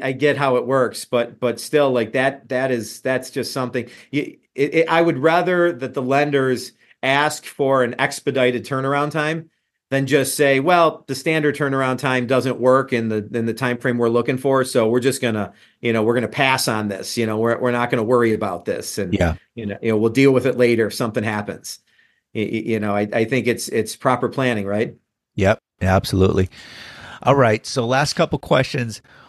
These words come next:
Speaker 2: What books or resources, I guess, you know, it could be a podcast, a book, um,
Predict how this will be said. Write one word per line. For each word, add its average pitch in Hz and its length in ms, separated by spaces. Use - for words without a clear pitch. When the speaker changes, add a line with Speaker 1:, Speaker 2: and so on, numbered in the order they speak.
Speaker 2:
What 139 380
books - 460
or 135 240
resources, 107 760
I 92 120
guess, - 500
you 107 180
know, 92 180
it - 80
could 120 180
be 117 80
a 104 60
podcast, 95 800
a 98 80
book, 98 460
um, 92 400